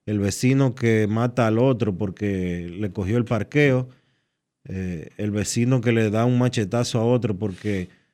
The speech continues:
eh, le cogieron dos aguacates de una mata, el vecino que, eh, se fue a los puños con otro porque le parquearon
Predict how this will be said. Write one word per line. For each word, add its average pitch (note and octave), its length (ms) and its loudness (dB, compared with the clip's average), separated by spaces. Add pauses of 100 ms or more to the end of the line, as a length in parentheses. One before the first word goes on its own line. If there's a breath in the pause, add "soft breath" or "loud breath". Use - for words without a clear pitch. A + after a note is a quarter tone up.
(220 soft breath)
eh, F#2 640 -12 (1300)
le A2+ 200 -4
cogieron A#2+ 540 0
dos B2 160 4
aguacates A#2 600 0
de A2+ 80 0
una A2+ 160 0
mata, A#2 460 -2 (760)
el G#2+ 140 -6
vecino A#2+ 640 0
que, A2 680 2 (480 soft breath)
eh, F2+ 600 -6 (1600)
se - 220 -2
fue B2 220 2
a C3+ 40 6
los B2+ 240 4
puños C3+ 500 4
con A#2 300 -2
otro B2+ 260 0
porque G#2 280 -2
le G#2 80 0
parquearon A#2 840 0